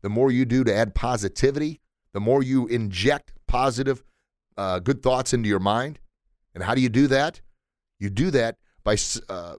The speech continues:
separating yourself from a lot of people maybe you surrounded yourself with that aren't the most positive people in the world. And that leads right into our quote for the day from Napoleon Hill. And Napoleon Hill says,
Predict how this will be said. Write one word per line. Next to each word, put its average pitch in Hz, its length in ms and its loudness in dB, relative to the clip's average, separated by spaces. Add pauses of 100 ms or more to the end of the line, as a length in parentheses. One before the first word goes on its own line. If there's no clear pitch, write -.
(140)
separating 117 600 0
yourself 98 600 -2 (1080)
from 104 280 0
a 92 80 -4
lot 123 180 2
of 113 60 -2
people 107 220 -2
maybe 110 180 0
you 98 60 -2
surrounded 117 380 0
yourself 98 340 -2
with 98 220 -4 (220)
that 117 100 2
aren't 131 140 0
the 127 60 -2
most 123 200 -2
positive 123 420 -2
people 90 220 -2
in 85 60 -6
the 78 60 -6
world. 78 300 -8 (420)
And 101 140 -4
that 135 140 0
leads 131 240 -2
right 135 280 2
into 113 560 0
our 95 140 -2
quote 156 340 -2
for 117 100 -8
the 98 100 -4
day 95 280 0 (320)
from 113 140 -4
Napoleon 120 520 0
Hill. 113 300 0 (800)
And 98 80 -6
Napoleon 127 380 2
Hill 117 220 2
says, 98 260 -2